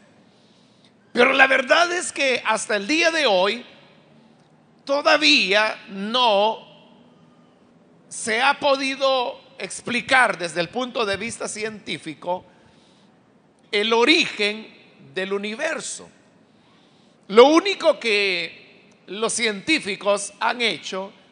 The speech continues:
es trasladar el problema de la creación original de las cosas, o del origen, digamos, original de las cosas,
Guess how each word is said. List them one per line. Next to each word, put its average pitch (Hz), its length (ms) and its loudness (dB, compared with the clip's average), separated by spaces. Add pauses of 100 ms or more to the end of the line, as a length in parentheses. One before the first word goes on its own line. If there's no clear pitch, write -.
(500)
es - 720 -2 (280)
trasladar 214 1300 0
el 190 200 -8
problema 202 760 -4
de 185 120 -4
la 180 160 -4
creación 202 920 -2
original 185 600 -4
de 233 80 -6
las 226 240 -6
cosas, 175 520 -8 (360)
o 208 180 0
del 214 200 0
origen, 214 560 -2
digamos, 214 560 -4
original 185 460 -6
de 220 100 -6
las 214 180 -6
cosas, 180 580 -6